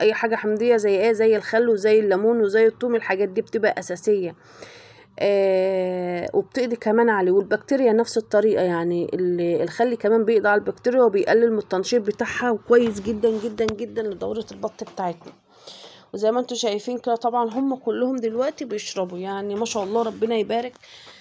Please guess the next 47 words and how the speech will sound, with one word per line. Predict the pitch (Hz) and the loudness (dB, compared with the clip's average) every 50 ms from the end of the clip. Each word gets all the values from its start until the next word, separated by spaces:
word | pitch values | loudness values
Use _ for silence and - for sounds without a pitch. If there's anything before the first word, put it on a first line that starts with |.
| - - - - - - - - - _ _ _ | -20 -20 -20 -20 -20 -20 -20 -20 -20 _ _ _
آه، | - - 214 208 202 | 0 0 2 2 2
هم | 196 202 240 269 262 240 | 0 0 2 2 2 2
بيبدأوا | 214 214 190 190 233 240 240 | 0 -2 -4 0 0 0 2
ان | 226 | 2
هم | 214 220 240 254 247 233 | 0 0 0 0 0 0
يشربوا | 208 196 - - 233 233 220 214 | -2 -2 -2 -2 -2 -4 -4 -6
طبعا | - 233 226 233 220 208 196 | -8 -6 -4 -4 -4 -4 -4
الاول، | - - 247 285 302 294 262 | -2 -2 -2 0 0 0 0
وبعد | 226 196 220 226 214 - | -2 -2 -4 -4 -4 -6
كده | 180 - 233 233 233 | -6 -2 -2 -2 0
بيبدأوا | 202 190 180 185 220 208 220 | -2 -4 -6 -4 -4 -2 -2
ان | 214 190 | -2 -2
هم | 190 202 220 226 214 | -2 -4 -4 -4 -4
ياكلوا. | 185 180 180 175 - - 170 165 - | -4 -4 -4 -6 -8 -10 -8 -6 -4
انا | 208 220 | -4 -4
باجي | 202 214 220 208 | -4 -4 -4 -2
على | 214 202 | -2 -4
العصرية | 202 196 190 190 185 - 214 233 240 254 254 240 | -4 -4 -6 -10 -10 -6 -2 -2 0 0 0 0
بتلاقي | 208 190 185 - 208 220 214 208 | -2 -4 -6 -6 -6 -4 -4 -4
ما | 208 208 | -4 -6
شاء | - - - 170 | -8 -8 -8 -8
الله | 180 190 208 214 | -6 -4 -4 -2
ولا | 214 208 | -4 -4
حول | 202 - 220 220 | -6 -6 -8 -8
ولا | 202 | -8
قوة | 185 - 214 208 214 | -8 -10 -12 -10 -10
الا | - 214 220 214 | -8 -6 -6 -6
بالله، | 190 185 190 208 226 | -4 -4 -4 -2 -2
بتلاقي | 220 202 190 190 - 220 202 | -4 -6 -8 -6 -6 -6 -6
الاكل | - - - - 202 | -6 -10 -10 -12 -14
بتاعهم | 185 - - - - 214 196 | -14 -14 -16 -14 -12 -12 -12
خلاص | 185 - 185 196 220 214 - | -12 -10 -8 -8 -8 -8 -8
قرب | - 220 214 208 196 202 | -8 -6 -6 -6 -8 -6
يخلص، | 220 247 247 - 262 240 233 - | -8 -8 -8 -8 -8 -8 -8 -8
بس | 220 226 - - 220 | -10 -12 -10 -8 -8
ما | 208 180 | -8 -8
بش-، | 180 180 - - | -10 -12 -14 -14
مش | - - 185 190 240 226 226 | -16 -14 -12 -12 -12 -10 -8
بشيله | 208 202 190 - 240 247 233 | -8 -8 -8 -6 -6 -6 -6
من | 220 220 214 | -4 -6 -6
قدامهم | 165 202 175 175 226 226 226 233 226 | -6 -6 -6 -6 -6 -4 -4 -6 -6
الا | - - 220 233 220 226 196 - | -4 -4 -4 -2 -2 -4 -4 -4
المغرب | 175 190 202 226 233 208 214 220 202 | -4 -4 -4 -4 -4 -4 -6 -6 -8
زي | 185 180 214 214 220 214 | -6 -6 -4 -4 -4 -4
ما | 208 196 117 | -4 -6 -8
قلت | 175 180 - 233 | -10 -10 -10 -12
لكم | 233 - - - 240 | -12 -10 -10 -10 -10